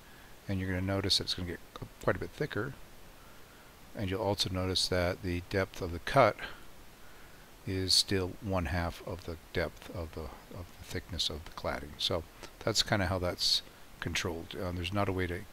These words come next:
control that as a user, it's just basically one half. All right, so let's go now and look at the log siding.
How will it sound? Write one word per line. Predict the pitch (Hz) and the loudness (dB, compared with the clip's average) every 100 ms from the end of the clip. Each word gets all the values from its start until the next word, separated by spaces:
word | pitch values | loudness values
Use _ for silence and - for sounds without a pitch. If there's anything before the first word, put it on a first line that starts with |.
| - | -6
control | - - 95 | -2 2 2
that | 87 - | 2 0
as | 82 | -2
a | 82 | -2
user, | 85 117 110 107 | 2 4 6 4
it's | 87 82 | 4 2
just | 92 87 - - - - - - | 4 2 0 -8 -16 -16 -16 -4
basically | - 90 - 85 | 2 4 4 2
one | 85 90 | 0 0
half. | 80 85 76 - - - - - - - - - - - - - - - - | 0 0 -2 -6 -14 -16 -18 -16 -18 -18 -14 -12 -12 -16 -18 -18 -14 -10 4
All | 156 | 8
right, | 85 - | 8 8
so | - - 123 | 10 12 12
let's | 120 123 - | 10 6 6
go | 123 | 8
now | 113 107 107 107 | 8 8 6 4
and | 98 92 | 2 2
look | 98 92 - | 0 0 -2
at | 95 92 90 - | 0 2 2 0
the | |
log | 90 123 151 - | 2 8 8 8
siding. | - 82 80 76 73 | 6 6 2 -2 -4